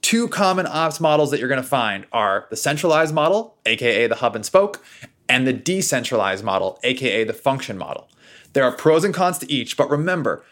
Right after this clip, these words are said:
the model you pick matters a lot less than the mindset you instill in your team and the three consistent truths we talked about in this episode. Put the customer at the center of everything you do. The type of work we do doesn't change, and change is constant.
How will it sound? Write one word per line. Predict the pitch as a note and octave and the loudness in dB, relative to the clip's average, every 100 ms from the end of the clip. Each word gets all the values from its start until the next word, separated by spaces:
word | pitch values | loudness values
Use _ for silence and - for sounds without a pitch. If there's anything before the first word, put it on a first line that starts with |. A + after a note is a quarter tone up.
| _ | _
the | A2 | -8
model | A2+ B2 C3+ E3 F#3 | -4 -2 0 2 0
you | F3+ F3 | -2 -6
pick | - - B2+ - | -6 -2 -2 -4
matters | A#2+ A#2+ B2 - | -6 -2 -2 -4
a | |
lot | A2 G#2 B2 D#3+ A2+ | -6 -2 0 0 -4
less | A2+ C3+ A2 - | -2 -2 -2 -4
than | - A2+ | -6 -8
the | G#2+ | -6
mindset | A2 A2+ C3 D3 D3+ - | -6 -4 -4 -4 -4 -4
you | B2 G#2+ | -4 -6
instill | G#2 - - D3+ E3+ | -6 -4 0 2 2
in | |
your | E3 E3 | 0 -4
team | - A2 G#2 G#2+ - - - | -4 -6 -6 -10 -16 -16 -8
and | A2 | -8
the | G2+ | -8
three | - C#3 D3+ | -4 0 0
consistent | D3 D3 - C3 - C3 | -2 -6 -2 -4 -4 -6
truths | - - A2+ - | -6 -2 -2 -2
we | G2+ | -8
talked | - G2+ - | -4 -4 0
about | G2 | -2
in | F#2+ | -2
this | G2 | -4
episode. | F#2+ - - - - - _ _ _ _ _ | -4 -4 -6 -8 -12 -20 _ _ _ _ _
Put | A#2+ D#3 | -2 0
the | |
customer | D3 D3+ D3+ E3 E3 | 0 0 0 0 0
at | |
the | D#3+ | 0
center | D3 D#3 D#3+ | -2 -2 0
of | |
everything | E3 E3 E3 E3 | 0 0 -2 -4
you | E3 | -2
do. | B2 A2 A2+ _ _ _ _ - | -2 -2 -6 _ _ _ _ -16
The | |
type | - - C#3 C3 | -8 0 0 2
of | C3+ | 0
work | C3+ C#3+ | 2 2
we | D3+ | 0
do | D3 D3 D3+ - - | 0 0 0 -4 -6
doesn't | A2 B2+ C#3 | -4 -4 -6
change, | C3 A2 G2+ G#2 - _ _ _ | -4 -4 -6 -10 -18 _ _ _
and | A2 G2 F#2+ | -8 -8 -6
change | - G#2 G#2 G2 - | -6 -4 -6 -8 -10
is | G#2+ | -10
constant. | - - F#2 F2+ - | -8 -6 -6 -6 -12